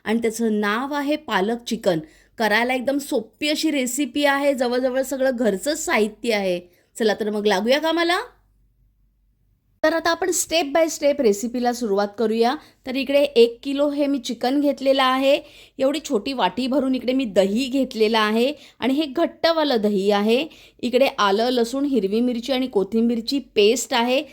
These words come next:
तसंच मॅरिनेशनसाठी आपल्याला लागणार आहे थोडीशी हळद, अ, जिरे पावडर, धणे पावडर, कसुरी मेथी, ब्लॅक पेपर पावडर, तसंच आपल्याला लागणार आहे मीठ.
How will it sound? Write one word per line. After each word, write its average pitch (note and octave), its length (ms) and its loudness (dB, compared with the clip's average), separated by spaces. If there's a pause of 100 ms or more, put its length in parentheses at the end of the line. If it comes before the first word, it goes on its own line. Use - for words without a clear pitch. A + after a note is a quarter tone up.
(320)
तसंच D4 260 0
मॅरिनेशनसाठी D4 840 0
आपल्याला G#3+ 360 -2
लागणार G3 380 -2
आहे A3 220 0
थोडीशी G#3 360 -2
हळद, G3+ 380 2 (1080)
अ, G3+ 160 4
जिरे G#3+ 220 6
पावडर, B3+ 440 2 (960)
धणे G3+ 300 0
पावडर, C4 460 0 (720)
कसुरी D#4+ 360 0
मेथी, E4+ 520 -2 (320)
ब्लॅक A#3 440 0
पेपर D#4+ 240 -6
पावडर, D#4 400 -2 (520)
तसंच C#4 260 -4
आपल्याला A#3 320 0
लागणार A3+ 320 0
आहे C4+ 220 -2
मीठ. D4 320 4